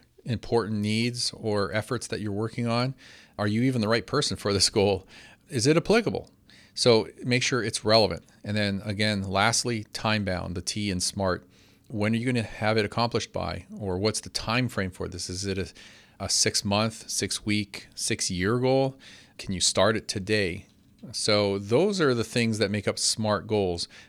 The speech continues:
but you wanna make sure they're specific, measurable, achievable, relevant, and of course, time bound. And then write it out. You wanna make sure that you detail this out.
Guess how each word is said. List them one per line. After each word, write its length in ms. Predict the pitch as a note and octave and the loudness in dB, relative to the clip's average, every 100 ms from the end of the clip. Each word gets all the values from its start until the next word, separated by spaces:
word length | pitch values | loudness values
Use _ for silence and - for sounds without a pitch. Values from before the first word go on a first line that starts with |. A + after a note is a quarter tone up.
| - | -10
but 120 | G#2+ | -2
you 100 | A2+ | 2
wanna 220 | B2 D#3 | 2 2
make 160 | C3 A#2+ | 2 0
sure 240 | - A2 | 0 0
they're 120 | G2+ | 0
specific, 640 | F2+ - - - A#2 C3 - | 0 -2 0 0 0 -2 -4
measurable, 680 | G#2 G2+ G#2+ G2 G2+ G#2+ - - - - - - _ _ | -4 -2 -2 0 0 0 -6 -20 -20 -20 -20 -20 _ _
achievable, 960 | F2+ F2+ - D3 D3+ D3 C#3 C3 B2+ - _ _ _ - | -4 0 2 2 2 4 6 4 2 -8 _ _ _ 0
relevant, 720 | G#2+ C3 B2+ C3 A#2+ - - - | 6 6 6 2 -2 -8 -12 -14
and 420 | - A2 A2 G#2+ G2+ | -6 -2 0 0 -2
of 120 | - | -4
course, 280 | - G2+ - | -2 -2 -2
time 400 | - A2 G#2 G2 | -4 -2 -2 0
bound. 460 | G2 G2+ F#2 F#2 - - - - _ | 0 0 -2 -8 -14 -20 -20 -20 _
And 140 | G#2+ A#2 | 0 2
then 140 | C3+ | 4
write 200 | C#3 C#3+ | 4 4
it 80 | C3 | 4
out. 280 | C#3+ B2 - _ | 4 2 -4 _
You 140 | - G2 | -4 0
wanna 220 | G#2+ A2+ | 2 2
make 180 | A2+ A2 | 2 0
sure 180 | - G#2+ | -2 -2
that 140 | G#2+ | -2
you 160 | G2+ G2+ | -4 -4
detail 580 | G2 A2 A2+ - G#2+ | -2 -2 0 0 0
this 200 | G2 G2 | 2 0
out. 280 | A2+ G2+ E2 | 2 2 0